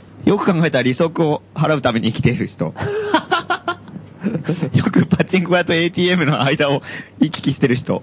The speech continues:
Speaker 2: <laughs>
Speaker 1: 気がつくとドン・キホーテにいる人。
Speaker 2: うん。
Speaker 1: 顔が石破より怖い人。
Speaker 2: うん。
Speaker 1: ワタミの顔に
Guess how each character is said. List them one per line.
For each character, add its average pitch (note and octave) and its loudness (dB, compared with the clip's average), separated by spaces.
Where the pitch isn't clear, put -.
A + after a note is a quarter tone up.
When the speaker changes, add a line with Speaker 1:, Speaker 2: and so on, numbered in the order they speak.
Speaker 2:
<laughs> G#3 -6
Speaker 1:
気 F#3 4
が - 0
つ - -14
く - -6
と D4 2
ド C3+ 2
ン・ D3 -2
キ E3+ 2
ホ D#3+ 4
ー C#3+ -2
テ C#3 2
に G#2 0
い G#2+ 0
る G2+ 2
人。 D3+ -6
Speaker 2:
う D3 -4
ん。 - -6
Speaker 1:
顔 G3 4
が - 4
石 - -2
破 E3 4
よ E3+ 4
り E3+ 2
怖 C3+ 0
い B2 -4
人。 - -6
Speaker 2:
う E3 0
ん。 A#2+ -2
Speaker 1:
ワ D#3+ 2
タ F3+ 4
ミ D3+ 2
の A#2 0
顔 B2 2
に B2 0